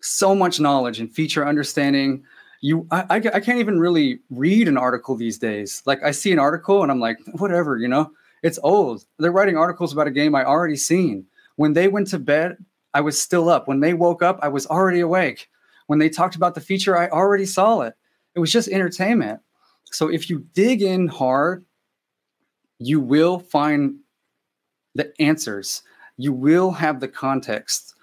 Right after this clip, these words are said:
And when you bring in those professionals,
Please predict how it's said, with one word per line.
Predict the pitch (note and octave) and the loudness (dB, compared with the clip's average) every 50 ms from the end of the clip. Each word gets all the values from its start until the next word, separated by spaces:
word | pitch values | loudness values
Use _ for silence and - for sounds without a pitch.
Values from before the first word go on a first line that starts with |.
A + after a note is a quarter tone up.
| _ _ _ _ _ _ _ _ _ _ _ _ _ _ - | _ _ _ _ _ _ _ _ _ _ _ _ _ _ -2
And | D#3+ D3+ D3 D3 | 0 2 4 4
when | D3+ D#3 | 4 4
you | D3+ C#3 | 4 2
bring | A2+ - - C#3 D#3 F#3 G#3 A3 A3 | -2 -4 -4 0 2 4 6 6 6
in | G3+ F3 | 4 4
those | E3 D#3+ D3+ | 2 0 0
professionals, | - - C#3+ - - D3+ D3 - - A#2+ A2 G#2 G2+ F#2+ - - - | -4 -8 -8 -2 -2 -2 0 -2 -4 -6 -6 -6 -8 -10 -12 -14 -14